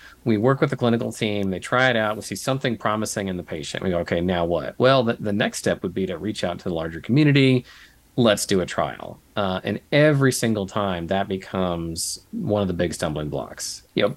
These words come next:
putting together and funding a clinical trial that would give us that gold standard validation that we really got it right. Uh, and this is something that patients really should look at. For me, I think that's the biggest obstacle.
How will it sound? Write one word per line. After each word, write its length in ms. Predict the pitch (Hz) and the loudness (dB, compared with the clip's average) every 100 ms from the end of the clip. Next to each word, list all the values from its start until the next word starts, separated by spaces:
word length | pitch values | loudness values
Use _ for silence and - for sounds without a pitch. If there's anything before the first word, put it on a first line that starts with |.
| - | 0
putting 240 | 160 160 147 | 4 6 6
together 360 | 113 113 107 | 6 6 4
and 100 | 92 | 0
funding 380 | - 104 101 90 | 0 0 0 -2
a 40 | |
clinical 340 | 80 101 92 90 | -4 -4 -4 -4
trial 440 | - 95 92 87 | 0 0 2 0
that 180 | 85 - | 0 -2
would 160 | 92 80 | -2 0
give 180 | 98 | 0
us 220 | 90 85 - | 0 -2 -2
that 240 | 82 76 | -2 -2
gold 240 | 87 90 | -4 -4
standard 340 | - 92 85 80 | -4 -4 -4 -2
validation 680 | 85 80 80 82 - 80 78 | 0 0 0 -2 -2 -2 -2
that 180 | 78 | -2
we 120 | 80 98 | 0 4
really 260 | 135 117 | 4 4
got 240 | 92 85 76 | 2 0 -2
it 80 | |
right. 320 | 82 73 64 - - - | -4 -6 -6 -12 -16 -6
Uh, 240 | 95 87 - | -2 -2 0
and 320 | 120 113 95 | 2 4 2
this 140 | 92 | 0
is 80 | 101 | -2
something 260 | 95 92 87 | -2 -2 -4
that 120 | 85 | -2
patients 440 | 92 90 80 - | -2 -2 -4 -2
really 200 | 95 90 | 0 0
should 220 | - 82 | -2 -2
look 180 | 82 80 | -2 0
at. 260 | 80 73 - - - - - _ _ | -2 -2 -6 -18 -20 -20 -20 _ _
For 140 | - 143 | 2 4
me, 200 | 156 139 | 6 4
I 60 | |
think 180 | 117 98 | 2 0
that's 300 | 98 101 - | 0 0 -2
the 100 | 95 | -4
biggest 320 | 90 78 - | -6 -4 -6
obstacle. 540 | 76 - 82 67 60 | -8 -8 -10 -8 -10